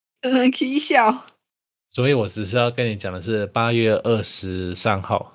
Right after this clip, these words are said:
Speaker 2: 我们S two的 party 即将开办。<laughs> 这铺陈铺这么久，我只是要跟你讲，我那天，哎，八月二十一号，讲错了，二十一、二十二号。有没有有兴趣想去的？是不是？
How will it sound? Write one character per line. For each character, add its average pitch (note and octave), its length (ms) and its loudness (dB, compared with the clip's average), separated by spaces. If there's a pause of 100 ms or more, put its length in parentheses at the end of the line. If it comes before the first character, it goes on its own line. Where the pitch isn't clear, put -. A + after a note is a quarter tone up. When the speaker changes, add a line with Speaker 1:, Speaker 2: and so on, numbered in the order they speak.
Speaker 2:
我 G#2 60 -12
们 F#2 160 -8
S - 280 -4
two G#2 160 2
的 G2 100 4
party G2+ 640 -2
即 G2 180 -6
将 F#2+ 280 -2
开 F#2+ 280 -2
办。 F#2+ 260 -4 (540)
<laughs> F#3+ 320 2
这 D#3+ 260 4 (220)
铺 D3+ 280 2
陈 A2 280 -2
铺 C#3 220 0
这 C#3 160 0
么 A#2 120 -6
久， A2 220 0
我 G2+ 60 -4
只 G2+ 120 -10
是 G#2+ 60 -6
要 B2 100 0
跟 A#2+ 140 -4
你 A2+ 40 -8
讲， A2 120 -2 (360)
我 G#2+ 80 -6
那 A#2 80 0
天， A#2+ 220 2 (720)
哎， C3+ 140 0 (120)
八 D3 200 2
月 D3 120 4
二 C3+ 160 2
十 F#2+ 480 -4
一 A2 160 -6
号， F#2+ 140 -4
讲 F#2 160 -12
错 F#2+ 140 -12
了， F#2 80 -8
二 G2+ 180 -8
十 F#2 200 -10
一、 F#2 180 -8
二 F#2+ 100 -6
十 - 140 -12
二 F#2+ 180 -12
号。 F#2+ 180 -14 (720)
有 G2+ 100 -8
没 G2+ 100 -4
有 F#2+ 340 -2
有 F#2+ 140 -4
兴 G#2+ 200 -2
趣 G#2+ 200 2
想 F#2 180 -4
去 A2 180 -2
的？ G#2 80 2
是 G#2 100 -4
不 A2 80 -4
是？ A2 420 0